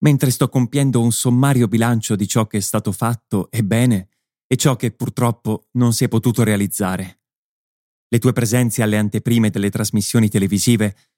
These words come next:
sono state per me sempre un'occasione per esaltare la nostra amicizia,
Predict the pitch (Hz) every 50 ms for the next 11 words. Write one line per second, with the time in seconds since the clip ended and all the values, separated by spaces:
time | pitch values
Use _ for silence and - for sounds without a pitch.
0 | _ _ _ - - 143 135 131 - - 151 - 135 - 123 113 117 131 135 120
1 | - - 135 139 135 - 120 113 113 113 - - 117 104 92 131 139 127 117 -
2 | - 123 120 117 101 - 117 107 - _ - 135 127 113 107 101 98 101 101 104
3 | 104 - - 107 107 104 101 - - 104 98 - - - - 101 90 92